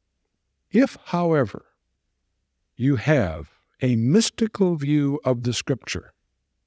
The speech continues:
if you believe that the Holy Spirit puts nothing in here but by his design, then the emergence of these simple ciphers, I believe, could be very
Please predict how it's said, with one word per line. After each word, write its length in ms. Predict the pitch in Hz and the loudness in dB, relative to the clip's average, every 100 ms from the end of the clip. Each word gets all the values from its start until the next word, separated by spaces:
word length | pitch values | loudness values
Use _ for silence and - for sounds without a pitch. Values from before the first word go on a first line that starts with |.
| _ _ _ - | _ _ _ -2
if 180 | 151 | 0
you 160 | 202 190 | 2 2
believe 800 | 160 160 165 110 80 - - _ _ _ _ _ _ _ - | 2 2 2 0 -2 -14 -18 _ _ _ _ _ _ _ -6
that 160 | 113 | -4
the 100 | - | -2
Holy 260 | 110 151 143 | 0 2 2
Spirit 500 | - - 135 117 - | 0 0 0 -2 -4
puts 260 | - 131 - | -2 -2 -2
nothing 500 | 117 196 233 175 135 | 2 2 2 2 2
in 160 | 110 | 2
here 340 | 87 92 76 - _ _ _ _ | -2 -4 -8 -16 _ _ _ _
but 240 | 120 147 120 | -4 -4 0
by 260 | 143 196 | 4 4
his 260 | 143 160 123 | 4 0 -2
design, 560 | 123 113 131 143 101 78 _ _ _ _ _ _ _ _ _ _ _ _ _ _ | -2 0 0 -2 -4 -12 _ _ _ _ _ _ _ _ _ _ _ _ _ _
then 220 | 131 151 | 0 2
the 160 | 143 143 | 2 4
emergence 680 | 135 143 196 190 143 131 - - | 4 6 4 4 2 0 -2 0
of 220 | 139 117 | 0 0
these 300 | 123 117 - | -2 -2 -6
simple 580 | - - 180 - 139 - | -4 2 2 0 -4 -6
ciphers, 680 | - 156 165 - 78 - - _ _ _ _ _ _ _ _ _ _ _ _ _ - | -2 2 2 0 -10 -12 -14 _ _ _ _ _ _ _ _ _ _ _ _ _ -2
I 120 | 127 | 0
believe, 460 | 120 123 123 - - | 2 2 0 -4 -4
could 280 | 302 269 | -2 -2
be 300 | 127 95 127 - _ _ _ _ - | -2 -2 -4 -8 _ _ _ _ -4
very 540 | - 156 113 110 113 | 2 4 2 0 -6